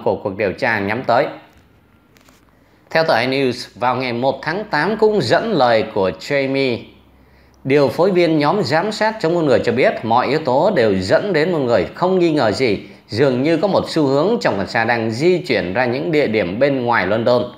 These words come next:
"Chúng tôi đã nhận thấy những người, đặc biệt là trẻ tuổi, từng trồng cần sa ở London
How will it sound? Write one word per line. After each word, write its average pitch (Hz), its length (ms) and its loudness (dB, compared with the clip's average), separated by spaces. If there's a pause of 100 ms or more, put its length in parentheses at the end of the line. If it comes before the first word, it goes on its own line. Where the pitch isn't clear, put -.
(480)
"Chúng 196 140 2
tôi 170 140 2
đã 156 80 0
nhận 160 300 0
thấy 135 160 -2
những 220 280 -4
người, 139 200 2
đặc 113 260 -2
biệt 120 220 0
là 117 100 0
trẻ 107 340 -2
tuổi, 101 320 0
từng 110 300 0
trồng 107 260 -2
cần 98 160 -2
sa 117 140 -2
ở 104 60 0
London 110 380 2